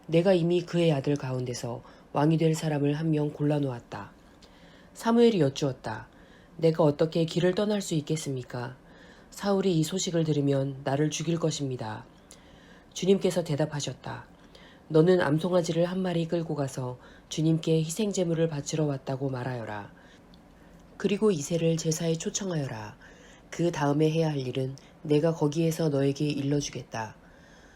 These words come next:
너는 내가 거기에서 일러주는 사람에게 기름을 부어라." 사무엘이 주님께서 시키신 대로 하여 베들레헴에 이르니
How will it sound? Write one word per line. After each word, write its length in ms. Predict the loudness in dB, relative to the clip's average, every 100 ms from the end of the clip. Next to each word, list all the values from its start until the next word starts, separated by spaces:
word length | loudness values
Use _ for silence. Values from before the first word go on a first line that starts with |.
| -20 -2
너는 340 | 2 4 4
내가 300 | 4 4 2
거기에서 440 | 2 2 2 2 0
일러주는 460 | 2 2 2 0
사람에게 720 | 0 0 -2 -4 -6 -6 -6 -8
기름을 340 | -2 2 2
부어라." 520 | 0 -6 -10 -10 -14 -16 -20 -20 -20 -20 -20 -20 -20 -14
사무엘이 520 | -4 2 4 4 2
주님께서 540 | 0 0 0 0 0 0
시키신 420 | -2 -4 -2 0
대로 220 | 2 0
하여 340 | 0 -2 -4 -4
베들레헴에 560 | -4 0 0 0 0
이르니 480 | -2 -6 -6 -8 -10